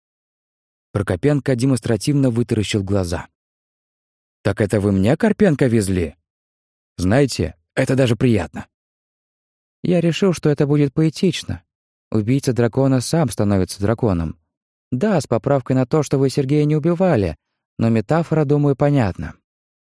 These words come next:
Дима, всё это время стоявший, прислонившись к стене, при себя усмехнулся. Что за день такой?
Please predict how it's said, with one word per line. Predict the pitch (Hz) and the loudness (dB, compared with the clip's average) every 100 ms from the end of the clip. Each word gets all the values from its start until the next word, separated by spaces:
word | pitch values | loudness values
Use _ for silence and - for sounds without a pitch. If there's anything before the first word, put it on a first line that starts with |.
| _ _ _ _ _ _ _ - | _ _ _ _ _ _ _ -8
Дима, | 101 156 175 | -2 2 2
всё | 143 147 | 0 0
это | 135 | 0
время | 127 139 139 131 | 0 0 0 0
стоявший, | - 127 131 120 123 | 0 0 0 -2 -2
прислонившись | 113 113 123 123 127 - 113 | -2 -2 0 0 -2 -2 -6
к | - | -6
стене, | - 104 117 160 - _ _ | -4 -2 0 0 -4 _ _
при | 147 | -4
себя | - 160 160 151 | -2 0 0 0
усмехнулся. | 151 147 160 151 170 104 - 82 - _ _ | -2 -2 -2 0 0 0 -4 -8 -10 _ _
Что | - - - 117 | -12 -10 -2 0
за | 147 | 0
день | 139 139 123 | 0 0 0
такой? | 127 110 120 110 | -2 0 -2 -2